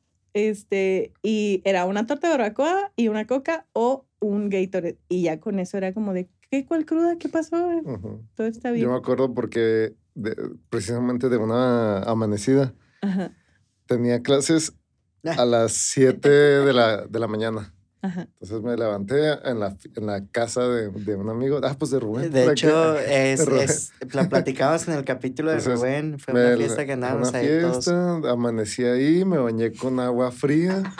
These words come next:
Speaker 2: Dormí en el piso. <laughs> Y luego me bañé con agua fría, me preparé un café, encontré un whisky, me lo serví, ya iba en camino a la escuela con, con mi whisky,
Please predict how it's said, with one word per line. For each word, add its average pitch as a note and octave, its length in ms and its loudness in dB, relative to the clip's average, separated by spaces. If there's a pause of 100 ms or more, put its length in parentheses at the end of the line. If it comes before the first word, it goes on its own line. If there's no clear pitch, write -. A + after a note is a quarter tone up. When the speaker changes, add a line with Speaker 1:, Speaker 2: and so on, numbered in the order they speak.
(320)
Speaker 2:
Dormí D3+ 240 4
en F#3+ 100 6
el G3+ 100 6
piso. C#3+ 360 2 (100)
<laughs> F#3 1300 4
Y C3+ 100 -2
luego B2 220 2
me A#2 60 2
bañé A2+ 120 0
con A#2+ 140 0
agua C3 240 2
fría, D#3+ 440 2 (360)
me G2+ 80 -4
preparé G2 340 -6
un F#2 100 -8
café, D#3+ 580 -2 (360)
encontré G2+ 400 -10
un A2+ 100 -2
whisky, D#3+ 380 2
me D#3 160 2
lo G2 160 -2
serví, D3+ 640 -2
ya A#2+ 80 -2
iba A#2 200 2
en A#2 100 -2
camino G#2 260 -4
a A2+ 60 -2
la A#2 80 0
escuela A2 340 -4
con, G#2 380 -16 (260)
con A2 160 -6
mi A2 140 -2
whisky, A2+ 800 -4